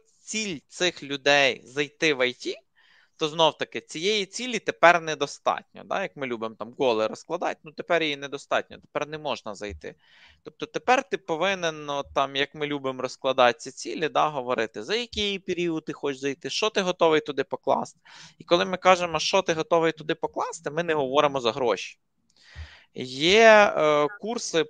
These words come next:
при компаніях, є курси безкоштовні, і вони є гарної якості, да? Тому, там, Е, і, і по React, і по всьому. Тобто я пробував по тому самому фронтенду дивитись. І, е, окрім того, є,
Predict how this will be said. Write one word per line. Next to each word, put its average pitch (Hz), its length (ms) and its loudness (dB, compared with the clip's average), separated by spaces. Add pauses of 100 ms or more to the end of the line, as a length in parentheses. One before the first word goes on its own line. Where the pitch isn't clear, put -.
(100)
при 151 640 6
компаніях, 117 720 -4 (140)
є 135 240 -2 (120)
курси 170 380 -10
безкоштовні, 131 1000 -2 (100)
і 117 100 -10
вони 147 260 -4
є 160 120 4
гарної 139 480 0
якості, - 640 0 (160)
да? 135 220 -4
Тому, 101 340 -16 (120)
там, - 120 -16 (840)
Е, 113 380 0
і, 123 340 -8 (120)
і 160 120 -8
по 165 160 4
React, 165 440 8
і 156 80 2
по 160 140 -4
всьому. 101 380 -8
Тобто - 240 -8
я 160 180 6
пробував 165 440 0
по 151 100 -6
тому 156 180 -4
самому 143 260 -6
фронтенду 104 680 -6 (400)
дивитись. 123 800 2 (520)
І, 196 360 2 (120)
е, 127 280 -2
окрім 208 500 -6
того, 170 640 2
є, 160 540 0